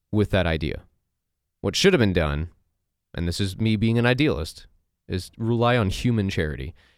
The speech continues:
And that requires the rest of us to step up, even when we don't know the person, especially when we don't know the person. We'd say, "Yeah, of course I'd help my friends and my family." What matters more and is more charitable is when you do it to a stranger. You don't just say, "Hey, well, let the government handle it.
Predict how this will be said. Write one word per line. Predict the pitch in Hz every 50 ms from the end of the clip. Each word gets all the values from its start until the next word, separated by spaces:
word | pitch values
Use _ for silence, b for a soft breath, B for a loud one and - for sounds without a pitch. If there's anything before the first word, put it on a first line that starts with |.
| _ -
And | 92 92
that | 92 -
requires | 104 - - 120 107 98 95 87
the | 104 98
rest | 110 147 180 208 214 - -
of | 101 -
us | 90 85 -
to | - - 90
step | - - 95 85 - -
up, | 98 104 135
even | 147 151 180 196 208
when | 214 220
we | 240
don't | 220 233 277 277 185
know | 127 113 110
the | 95 95
person, | - 101 90 80 78 73 - -
especially | - - - 262 262 - - - 160
when | 131 117 101
we | 101
don't | 92 95 92 92
know | 90 85
the | 82
person. | - - 87 76 - - 92
We'd | 107 113
say, | - 151 151
"Yeah, | - - 82
of | -
course | - - 196 226 - 87
I'd | 78 76
help | 95 107 -
my | 85 80 76
friends | - - 101 107 104 95
and | 90
my | 76 71
family." | - - 170 180 202 123 90 87 101 B B B B B B B _
What | - 117 120 110 - - - - _ _
matters | - 117 123 143 165 - 170 139 113 107
more | 131 151 139 113 107
and | 104 104 110
is | 107 95 92
more | 113 117 131 160 170 143
charitable | - - 92 87 87 85 90 98 104 104
is | 110 113
when | 123 135
you | 139 139
do | 143 190 185
it | 151 -
to | 151
a | 123
stranger. | - - 170 185 190 - - 71 85 107
You | 131 107 117
don't | 123 135 127 127 - -
just | - 123 117 -
say, | 143 143 135 120
"Hey, | 123 131
well, | 120 120 131 135 127
let | 135 135
the | - 110
government | 123 113 101 95 80 80
handle | 87 82 85 80 76 78
it. | 78 -